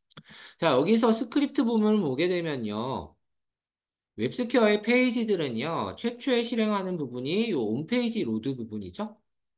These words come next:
이 부분을 수행하기에 앞서서요, 공통적으로 적용되는 부분이 있어요. 홈페이지 로드 실행하기 직전에 수행하는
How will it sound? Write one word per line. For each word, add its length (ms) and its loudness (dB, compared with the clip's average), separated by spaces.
이 200 2
부분을 380 -2
수행하기에 580 0
앞서서요, 1000 -4
공통적으로 840 0
적용되는 600 -2
부분이 320 -8
있어요. 540 -12
홈페이지 520 2
로드 520 0
실행하기 500 -4
직전에 640 -6
수행하는 640 -6